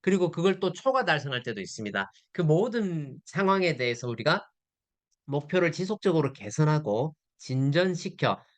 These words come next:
마침내 성취할 수 있도록 돕습니다. 이렇게 돼 있습니다. 그래서 세상의 변화를 예측하고 신속하게 대처할 수 있도록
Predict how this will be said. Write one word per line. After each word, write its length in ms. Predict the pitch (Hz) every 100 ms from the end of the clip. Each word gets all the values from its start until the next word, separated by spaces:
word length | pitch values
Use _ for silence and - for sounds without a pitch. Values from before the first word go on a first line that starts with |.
| -
마침내 760 | 117 165 - 202 175 190 233 -
성취할 540 | - 135 131 156 147
수 140 | 151
있도록 320 | 117 151 190 190
돕습니다. 540 | 110 - 120 107 101
이렇게 240 | 107 113
돼 60 | 98
있습니다. 460 | 90 98 92 92 - _ _ _ _ _ _ _ -
그래서 280 | 165 151 143
세상의 480 | - 170 214 240
변화를 460 | 190 135 139 170 196
예측하고 880 | 113 - - - 175 135 107 156 196
신속하게 840 | - 226 233 220 202 190 185 185
대처할 400 | 160 117 156 151
수 100 | 151
있도록 440 | 131 139 147 180